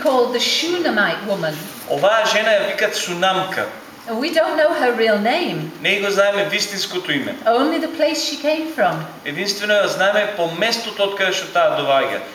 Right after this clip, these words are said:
Speaker 1: But we know she was a lady who had a heart for God.
Speaker 2: Но знаеме сигурно дека тоа е жена која што имала срце за Бог.
Speaker 1: We call her a God seeker.
Speaker 2: Би ја нарекле жена која го бара Бог.
Speaker 1: And she wanted the man of God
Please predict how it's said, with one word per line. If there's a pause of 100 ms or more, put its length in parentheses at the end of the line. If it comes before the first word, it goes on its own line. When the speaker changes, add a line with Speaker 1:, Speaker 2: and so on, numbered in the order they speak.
(100)
Speaker 1:
But
we
know
she
was
a
lady
who
had
a (120)
heart (100)
for
God. (400)
Speaker 2:
Но
знаеме
сигурно
дека
тоа
е
жена (100)
која
што
имала
срце
за
Бог. (260)
Speaker 1:
We (100)
call
her
a (140)
God
seeker. (960)
Speaker 2:
Би
ја
нарекле
жена (100)
која
го
бара
Бог. (840)
Speaker 1:
And
she
wanted
the
man
of
God